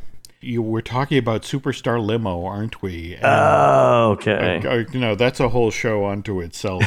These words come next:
Speaker 2: <laughs>
Speaker 1: Len, that is definitely, it puts the lotion in the bucket country. You know, you don't, you know, there's, there's
Speaker 2: All right,
Speaker 1: so
Speaker 2: we'll have to
Speaker 1: much
Speaker 2: do it, we'll
Speaker 1: trauma associated with, you know, Superstar Limo. That, that's a whole show unto itself.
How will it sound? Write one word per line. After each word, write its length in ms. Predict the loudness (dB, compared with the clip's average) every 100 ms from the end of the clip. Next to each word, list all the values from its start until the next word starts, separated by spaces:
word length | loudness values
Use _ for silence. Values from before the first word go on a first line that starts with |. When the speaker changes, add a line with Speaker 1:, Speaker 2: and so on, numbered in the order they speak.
| 8
Speaker 2:
<laughs> 1000 | 8 10 8 8 4 6 0 2 -2 2
Speaker 1:
Len, 280 | 2 2
that 160 | 0 0
is 140 | 0 2
definitely, 640 | 2 2 -4 -2 0 0
it 160 | -2 0
puts 300 | -2 -2 -4
the 80 | -2
lotion 480 | 0 0 0 -4
in 160 | -2 -2
the 80 | 0
bucket 460 | 0 0 -2 -8
country. 520 | -6 -6 -4 -6 -4 0
You 100 | 0
know, 40 |
you 180 | 0 -4
don't, 360 | -2 -2 -2 -2
you 60 |
know, 60 | 0
there's, 260 | -2 -2 -6 -2
there's 80 | 2
Speaker 2:
All 60 | 2
right, 100 | 4
Speaker 1:
so 120 | 2
Speaker 2:
we'll 80 | 4
have 120 | 4
to 60 | 2
Speaker 1:
much 80 | 0
Speaker 2:
do 40 |
it, 20 |
we'll 80 | 4
Speaker 1:
trauma 380 | 6 6 4 2
associated 880 | 0 2 2 2 2 2 2 0 -4 -12 -8 4
with, 360 | 6 6 2
you 60 | 2
know, 100 | 2
Superstar 640 | 0 0 0 -2 0 0
Limo. 320 | 0 -2 -4 -6
That, 240 | -8 -2
that's 220 | -2 0
a 80 | -2
whole 160 | 0 0
show 260 | -2 -2
unto 220 | -2 -4
itself. 400 | -4 -4 -4 -4